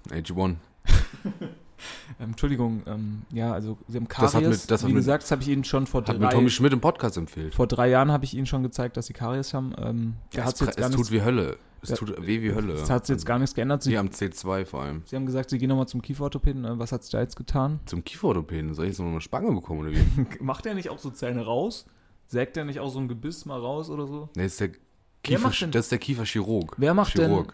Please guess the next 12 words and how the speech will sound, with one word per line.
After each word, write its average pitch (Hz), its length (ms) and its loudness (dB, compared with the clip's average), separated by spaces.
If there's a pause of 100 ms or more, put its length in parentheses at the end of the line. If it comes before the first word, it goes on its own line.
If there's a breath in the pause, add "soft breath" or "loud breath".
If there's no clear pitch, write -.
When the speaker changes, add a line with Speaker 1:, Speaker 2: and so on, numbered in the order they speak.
(140)
Speaker 2:
denn, - 80 -6
wer, 131 160 2
ach 135 140 -4
so, 156 180 2
okay. 127 340 2
Wer 127 160 4
macht 160 160 0
denn - 80 6
die 147 60 8
Speaker 1:
Witzig. 151 140 2
Speaker 2:
Zähne 151 280 6
raus? 120 480 0